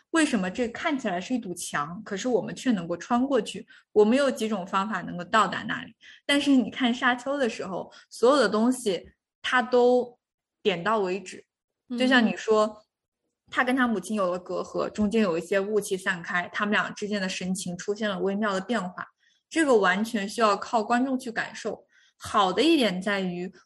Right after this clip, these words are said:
Speaker 1: 我觉得《沙丘》商业性做得极好，因为所有看过这部电影的人，他是愿意去了解原著的。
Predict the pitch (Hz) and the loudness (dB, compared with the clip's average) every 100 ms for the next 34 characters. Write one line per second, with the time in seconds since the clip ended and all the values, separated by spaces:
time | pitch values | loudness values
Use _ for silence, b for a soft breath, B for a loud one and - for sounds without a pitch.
0 | _ - 208 196 196 226 254 285 277 - | _ 2 2 2 0 0 2 0 0 -2
1 | 269 269 269 - 311 311 254 254 220 247 | -2 -2 -2 0 0 0 -2 0 -2 2
2 | 226 190 185 185 214 - - - B B | 0 0 -4 -8 -6 -6 -8 -10 B B
3 | - 269 277 277 - 240 262 240 320 285 | -8 -4 -4 -4 0 2 2 0 -2 0
4 | 240 202 196 214 214 214 254 202 170 104 | 2 0 0 -2 -4 -4 -4 -2 -4 -10
5 | 110 73 - b b - 277 277 269 320 | -8 -10 -10 b b -6 -6 -4 0 2
6 | 302 226 190 - 226 185 170 170 214 202 | 2 2 0 -4 -2 -2 -2 -4 -4 -4
7 | 139 - _ _ 185 180 185 233 190 - | -4 -10 _ _ -10 -8 -8 -6 -8 -12